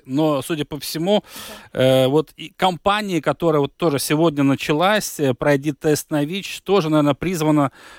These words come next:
Speaker 1: э, л-, чтобы люди задумались еще раз и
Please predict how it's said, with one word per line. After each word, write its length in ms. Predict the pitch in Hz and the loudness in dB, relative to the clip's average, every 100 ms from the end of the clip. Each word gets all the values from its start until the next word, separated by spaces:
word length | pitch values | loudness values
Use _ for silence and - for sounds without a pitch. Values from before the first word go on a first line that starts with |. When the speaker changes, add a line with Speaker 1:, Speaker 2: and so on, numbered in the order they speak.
| - | -10
Speaker 1:
э, 280 | 135 131 127 | 0 2 4
л-, 120 | 131 - - | 2 -4 -10
чтобы 280 | - 139 151 | -8 -2 0
люди 540 | 180 156 160 151 139 | 0 0 2 4 4
задумались 580 | 123 160 175 190 160 - | 2 0 0 0 -2 -2
еще 340 | 147 - 208 220 | -6 -2 0 2
раз 280 | 185 147 - | 2 0 -6
и 480 | 156 160 160 160 | -8 -6 -2 0